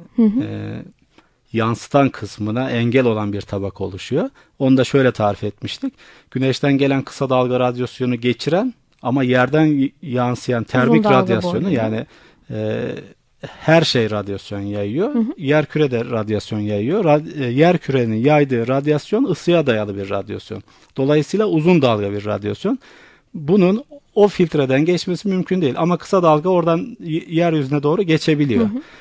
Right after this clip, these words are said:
Speaker 2: Geçemeyen, e, zaten termik bir radyasyon olduğu için de, yani ısıl bir radyasyon olduğu için de geçemediği yeri ısıtmaya başlıyor.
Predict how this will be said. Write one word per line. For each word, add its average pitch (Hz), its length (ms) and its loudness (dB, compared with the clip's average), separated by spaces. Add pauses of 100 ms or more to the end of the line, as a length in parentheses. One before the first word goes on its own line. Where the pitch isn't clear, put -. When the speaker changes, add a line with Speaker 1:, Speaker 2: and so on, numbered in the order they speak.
(220)
Speaker 2:
Geçemeyen, 156 840 4
e, 123 420 -2 (380)
zaten 127 400 -2
termik 151 540 0 (100)
bir 123 180 -4
radyasyon 120 440 -2
olduğu 139 240 -2
için 131 340 0
de, 151 60 0
yani 123 260 2
ısıl 139 500 -2
bir 113 200 -4
radyasyon 113 440 -2
olduğu 120 240 -4
için 135 260 -4
de 208 140 -2 (400)
geçemediği 160 600 4
yeri 170 180 4
ısıtmaya 180 500 2
başlıyor. 123 500 -4